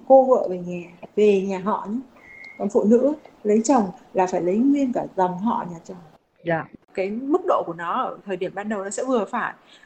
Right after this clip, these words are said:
Speaker 1: Và sau đấy thì từ từ mọi người sẽ dần quen với cái sự khéo léo của em và sẽ chấp nhận nó như là một cái lẽ đương nhiên. Đấy, thì lúc đấy thì em mới bắt đầu em muốn làm gì thì làm. Còn bây giờ ấy, em phải học cái cách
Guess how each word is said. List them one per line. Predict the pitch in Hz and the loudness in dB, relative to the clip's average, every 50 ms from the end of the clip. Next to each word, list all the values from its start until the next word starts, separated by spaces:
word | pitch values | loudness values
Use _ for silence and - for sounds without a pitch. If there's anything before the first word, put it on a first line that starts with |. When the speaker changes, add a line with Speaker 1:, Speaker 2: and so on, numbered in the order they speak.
| _ _ | _ _
Speaker 1:
Và | - - | -10 -8
sau | 196 - 269 254 | -4 0 0 2
đấy | 214 240 | 2 2
thì | 285 294 - | 0 2 2
từ | 240 214 - | 2 4 4
từ | 233 214 | 4 2
mọi | 202 214 - 196 | 2 0 -2 -4
người | 196 190 | -4 -4
sẽ | 190 233 | -4 -2
dần | 240 269 247 208 202 | 0 2 2 2 2
quen | 262 262 262 254 | 2 0 2 0
với | 220 202 | -2 -2
cái | 247 | -4
sự | - - - - | -4 -6 -6 -6
khéo | - 214 196 | -6 -6 -4
léo | 220 202 196 214 | -4 -4 -4 -4
của | 226 - | -4 -4
em | - 233 226 | -2 -2 -2
và | 214 | -4
sẽ | 226 262 - | -6 -6 -4
chấp | - 359 370 | -2 -2 0
nhận | 349 269 - - 202 | 0 -2 -4 -4 -4
nó | 196 196 | -6 -6
như | 214 240 | -6 -6
là | 262 240 | -6 -8
một | 220 185 180 - | -8 -10 -10 -10
cái | 196 | -10
lẽ | 220 233 247 | -10 -8 -8
đương | 254 269 254 254 262 | -8 -10 -10 -8 -8
nhiên. | 269 277 269 247 233 - _ _ _ _ _ _ _ _ _ _ _ _ _ _ _ _ - | -6 -6 -6 -8 -10 -16 _ _ _ _ _ _ _ _ _ _ _ _ _ _ _ _ -6
Đấy, | 190 196 226 | -4 -2 -2
thì | 269 247 | 0 0
lúc | 277 311 - | -2 0 0
đấy | 220 208 208 220 | 0 0 0 0
thì | 285 247 | -2 -2
em | - 226 233 233 | -2 -2 -2 -2
mới | 220 | 0
bắt | 220 262 285 | -2 -2 -2
đầu | 269 226 | 0 -2
em | 202 208 220 226 | 0 0 0 0
muốn | 226 220 | 0 0
làm | 285 311 262 202 | -2 -2 -2 -4
gì | 190 214 | -4 -4
thì | 202 208 202 | -4 -4 -4
làm. | 196 202 196 185 185 185 - _ _ _ _ _ | -4 -6 -6 -8 -8 -12 -14 _ _ _ _ _
Còn | - 202 196 | -10 -4 -2
bây | 220 247 269 | 0 0 2
giờ | 240 254 226 202 202 | 4 4 4 4 2
ấy, | 226 - | 0 0
em | - 240 | -2 -4
phải | 233 202 170 | -4 -4 -4
học | 190 240 226 - - - _ _ _ _ _ _ _ _ _ _ _ _ | -2 -2 -2 -2 -4 -8 _ _ _ _ _ _ _ _ _ _ _ _
cái | - 196 - | -10 -6 -2
cách | - 370 381 | -2 -2 -2